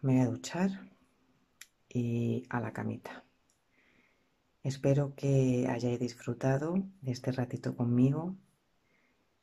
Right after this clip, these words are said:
y os invito a que, si queréis seguir compartiendo, pues, pequeños momentos de mi vida conmigo,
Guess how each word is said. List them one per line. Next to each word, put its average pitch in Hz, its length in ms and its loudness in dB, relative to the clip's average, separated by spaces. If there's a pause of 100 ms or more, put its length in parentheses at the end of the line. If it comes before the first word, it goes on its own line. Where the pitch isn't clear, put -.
(180)
y 139 80 -2
os 127 140 -2
invito 131 600 4 (840)
a 120 140 -8
que, 117 540 -4 (180)
si - 280 -8
queréis 120 340 -2
seguir 123 520 -2 (880)
compartiendo, 117 880 2 (800)
pues, 110 640 -4 (160)
pequeños 131 360 2
momentos 123 800 0 (480)
de 131 120 0
mi 117 120 0
vida 117 300 -2
conmigo, 117 560 -2